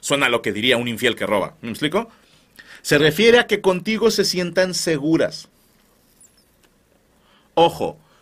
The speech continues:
no es que las mujeres necesiten un hombre que las proteja. No, señor. Si ella se siente segura, empieza la producción de dopamina y oxitocina. ¿Cómo es esto? Bueno, que no se siente ni amenazada por ti,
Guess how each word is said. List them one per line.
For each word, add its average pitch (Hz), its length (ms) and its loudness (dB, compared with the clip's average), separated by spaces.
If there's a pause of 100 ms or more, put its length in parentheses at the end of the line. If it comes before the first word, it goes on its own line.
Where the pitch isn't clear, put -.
no 165 260 2
es 202 220 2
que 208 140 0
las 170 220 2
mujeres 156 520 -2
necesiten 139 680 -6
un 131 120 -6
hombre 131 240 -4
que 131 100 -6
las 110 160 -4
proteja. 101 520 -10
No, 104 320 -4
señor. 135 460 -8 (400)
Si 127 380 -4
ella 185 200 2
se 175 180 -6
siente 127 460 -6
segura, 156 800 0 (500)
empieza 113 560 -4
la 165 140 -2
producción 135 380 -6
de 139 60 -4
dopamina 127 340 -6
y 139 40 -2
oxitocina. 107 640 -8 (520)
¿Cómo 165 300 2
es 165 120 0
esto? 165 400 0 (360)
Bueno, 98 420 0 (560)
que 139 120 2
no 131 120 -4
se 147 160 -2
siente 135 540 -2 (460)
ni 123 180 -6
amenazada 110 680 0
por 208 160 -2
ti, 180 280 -4